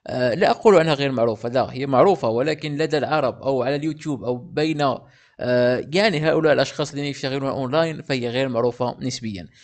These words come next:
مع العلم أنها منصة قوية جدًا وتضم جميع،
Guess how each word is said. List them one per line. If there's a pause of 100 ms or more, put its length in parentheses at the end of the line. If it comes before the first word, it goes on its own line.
(140)
مع
العلم
أنها
منصة
قوية
جدًا
وتضم
جميع،